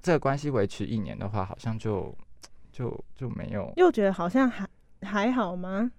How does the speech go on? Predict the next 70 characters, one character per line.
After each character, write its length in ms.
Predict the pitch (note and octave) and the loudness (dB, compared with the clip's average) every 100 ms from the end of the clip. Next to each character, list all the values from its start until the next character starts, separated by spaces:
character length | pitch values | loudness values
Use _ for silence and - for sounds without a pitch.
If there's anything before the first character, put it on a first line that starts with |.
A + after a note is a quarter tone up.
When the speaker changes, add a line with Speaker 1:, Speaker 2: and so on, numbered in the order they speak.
| - | -12
Speaker 2:
就 140 | - C4+ | -4 -2
觉 160 | - F#3+ | 4 6
得， 200 | F#3 F#3 | 6 4
Speaker 1:
哦。 40 | - | 4
Speaker 2:
嗯， 360 | G#3 G#3 G#3+ - | 6 6 4 4
我 180 | G#3+ | 4
投 240 | A3+ A3+ A3 | 4 6 8
入 140 | C4+ | 10
那 100 | C4+ | 8
么 140 | B3 G#3+ | 8 8
多 180 | A3 | 6
时 240 | A3+ - F#3+ | 6 4 2
间， 500 | - A3 G3 G3+ G#3 - - | 4 4 4 2 -2 -6 -4
可 140 | G3+ | -2
是 360 | G3 C4+ B3 G3+ | 2 4 6 6
又 200 | C4 B3 | 6 8
没 120 | G3+ | 8
有 140 | G3+ E3 | 6 6
在 220 | G3+ G3+ | 6 6
下 240 | B3 G#3 | 6 6
一 60 | E3 | 4
个 100 | E3+ | 0
阶 240 | - F3 | 4 4
段 260 | F#3+ F3 D#3 | 6 4 4
这 100 | F3 | 0
样 160 | D3 D#3+ | 0 -2
子。 340 | - - G3+ - - | -4 -4 -4 -4 -2
Speaker 1:
对， 180 | F#2 - - - | -2 -2 -10 -10
确 240 | - - | -8 -8
实。 220 | - - - - | -8 -12 -10 0
Speaker 2:
嗯， 0 | |
嗯， 80 | G3 | 6
嗯， 800 | G3+ F#3 F#3 F3 E3+ D#3+ C#3+ - | 6 6 2 2 0 -2 -2 -2
嗯。 40 | |
Speaker 1:
好， 160 | F#2 F#2+ | 0 0
接 140 | G#2+ | -2
下 140 | G#2+ | -4
来 60 | G#2 | -4
我 40 | |
们 100 | F#2 | -2
来 120 | F2+ F2+ | -2 -2
聊 200 | F2+ F#2 | -2 -2
第 160 | D3+ | -2
二 160 | D#3 B2+ | 0 0
点， 320 | - B1+ G1+ - | -2 -8 -10 -12
就 100 | F#2 | -10
是 160 | - | -8
每 200 | D2+ G#2 | -4 -2
个 100 | G#2 | 0
人 120 | A2+ | -2
心 220 | D3+ E3+ E3 | -2 -4 -4
中 240 | D#3 D3+ | -4 -6
都 160 | C#3+ C#3+ | -8 -8
住 200 | C3 - | -8 -8
着 160 | - | -10
一 40 | - | -6
个 140 | G2+ | -6
理 180 | F2 D2+ | -4 -6
想 220 | - D#2+ | -8 -10
的 80 | - | -8
告 240 | - D#2+ D#2+ | -6 -6 -8
白 160 | - - | -12 -12
情 180 | - - - - | -12 -10 -10 -12
节， 300 | - - F2 | -10 -8 -6
就 160 | F2+ | -6
是 160 | F2+ E2+ | -4 -4
跟 120 | F2 | -4
我 60 | D#2+ | -6
们 120 | B1 | -6
的 120 | E2 | -8